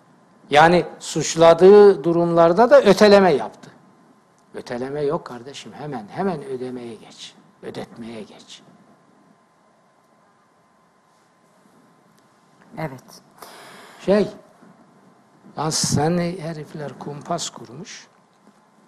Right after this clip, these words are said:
Speaker 1: Birlikte paraleli bilmem nesi, zıkkımı, Allah'ın cezası. Daha neler? Cumhuriyetin altını oymuş. Atatürk'ü kurtardığı,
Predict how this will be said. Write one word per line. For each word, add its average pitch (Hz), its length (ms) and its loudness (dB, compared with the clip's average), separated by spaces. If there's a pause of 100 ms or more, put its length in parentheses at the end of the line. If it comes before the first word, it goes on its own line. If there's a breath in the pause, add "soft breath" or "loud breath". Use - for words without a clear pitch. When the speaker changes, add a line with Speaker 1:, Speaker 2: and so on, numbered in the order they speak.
(540)
Speaker 1:
Birlikte 120 540 -16
paraleli 117 680 -14
bilmem 107 480 -16
nesi, 104 300 -14
zıkkımı, 104 680 -14
Allah'ın 101 440 -16
cezası. 101 640 -16 (1300 loud breath)
Daha 117 200 -6
neler? 113 520 -6 (1900 soft breath)
Cumhuriyetin 143 760 -6
altını 135 500 -10
oymuş. 120 560 -14 (640)
Atatürk'ü 151 720 -12 (380)
kurtardığı, 143 840 -10